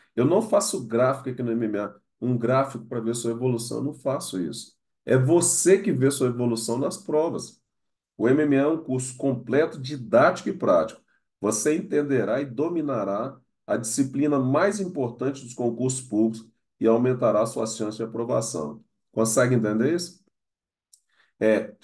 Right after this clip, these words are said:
completo, didático e prático, tá? Então, é bem prático mesmo. Você tem que fazer uma prova por semana e mais as aulas, né? Que a gente grava aqui.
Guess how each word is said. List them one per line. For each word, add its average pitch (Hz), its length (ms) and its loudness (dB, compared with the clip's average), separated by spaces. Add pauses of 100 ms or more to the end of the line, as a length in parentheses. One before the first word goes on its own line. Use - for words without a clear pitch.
(100)
completo, 113 640 0
didático 113 680 -2
e 147 40 -4
prático, - 960 -2 (1000)
tá? 101 560 -6
Então, 101 380 -4
é 139 80 0
bem - 500 2
prático 143 400 2
mesmo. 104 160 2
Você 90 140 -8
tem 107 140 -4
que 110 60 -10
fazer 110 480 2 (260)
uma 139 340 0
prova 110 360 2
por 139 220 -8
semana 110 640 0
e 147 60 0
mais 117 440 0
as 165 240 0
aulas, 95 400 -4
né? 104 320 -6 (300)
Que 95 80 -2
a 98 40 2
gente 117 280 -2
grava 95 440 0
aqui. 123 300 -12